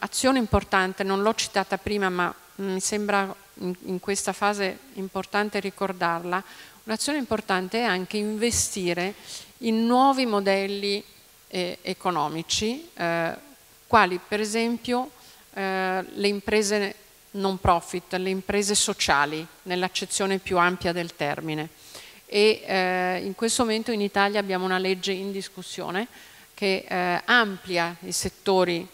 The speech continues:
amplierà i settori nei quali l'impresa sociale può operare, permetterà di avere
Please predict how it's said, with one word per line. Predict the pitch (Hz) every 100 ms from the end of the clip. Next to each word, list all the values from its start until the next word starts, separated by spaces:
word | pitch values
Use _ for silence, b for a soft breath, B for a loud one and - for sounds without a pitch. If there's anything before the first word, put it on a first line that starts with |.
| -
amplierà | - 180 - 185 196 180 175 -
i | 180
settori | - 180 - 185 180
nei | 170 175
quali | - 180 180
l'impresa | 180 180 185 175
sociale | 175 175 - 175 170
può | -
operare, | 175 196 196 220 233 254 - B B B B
permetterà | - 196 190 185 190 190
di | 185
avere | 185 185 180 175